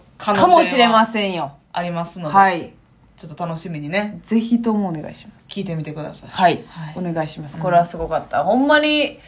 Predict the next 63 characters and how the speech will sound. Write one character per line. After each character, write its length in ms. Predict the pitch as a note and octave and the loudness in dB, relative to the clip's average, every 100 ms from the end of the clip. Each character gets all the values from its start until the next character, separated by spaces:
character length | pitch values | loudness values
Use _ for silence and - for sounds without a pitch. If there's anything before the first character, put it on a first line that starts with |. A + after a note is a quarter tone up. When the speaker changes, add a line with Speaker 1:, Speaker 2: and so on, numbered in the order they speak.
| - - | -20 -2
Speaker 2:
あ 140 | A#3+ | 0
ん 80 | E4+ | 2
な 100 | E4+ | 2
た 80 | G#3+ | 0
く 80 | - | -4
さ 140 | G3 | -6
ん 160 | D#3+ - | -6 -10
送 120 | - | -12
っ 40 | |
て 100 | - | -10
く 80 | F#3 | -4
れ 80 | F3 | -4
る 60 | |
と 100 | E3 | -2
は。 140 | C#3+ - _ _ _ | -4 -6 _ _ _
Speaker 1:
せ 180 | - - | -8 2
や 120 | B3 | 2
ね。 240 | D#3+ C#3+ C#3 | 2 -4 -6
Speaker 2:
う 40 | F#3 | -4
ん。 340 | G3+ F3+ D#3 - _ _ _ - | -4 -4 -8 -16 _ _ _ -8
す 100 | F#3+ | 0
ご 140 | C#4+ A#3 | 2 2
か 120 | G3+ | 0
っ 60 | |
た 120 | E3+ E3+ | -2 -4
で 140 | D#3+ | -4
す 60 | - | -4
よ。 60 | |
Speaker 1:
あ 20 | |
の、 120 | A3+ G#3+ | 0 2
い 40 | |
ろ 140 | C#4+ | 4
ん 20 | D#4+ | 2
な 100 | G3+ | 2
ジ 80 | |
ャ 80 | G#3+ | 0
ン 40 | G#3 | 0
ル 60 | |
の 280 | G3+ F3 - - | -2 -4 -6 0
方、 340 | G3+ E3+ D3 | 0 2 -2
看 180 | - B3+ | 2 2
護 100 | C#4+ | 2
師 80 | - | -2
さ 120 | B3 | 0
ん 40 | F#3 | 2
だ 100 | G3+ | 0
け 100 | G#3+ | 0
じ 60 | |
ゃ 40 | D#3+ | -4
な 100 | D#3+ | -4
く 80 | |
て、 220 | - D3+ C#3+ | -4 -4 2
Speaker 2:
は 200 | G3 F3 | 4 4
い。 160 | - - | 2 2
Speaker 1:
介 220 | A3+ A3+ | 2 4
護 100 | A#3+ | 2
福 160 | A#3+ | 0
祉 40 | C#4 | -2
士 100 | - | -2
さ 160 | A3 D#3+ | 0 0
ん 60 | |
と 100 | D3+ | -2
か、 280 | D#3 C#3+ - | 0 0 0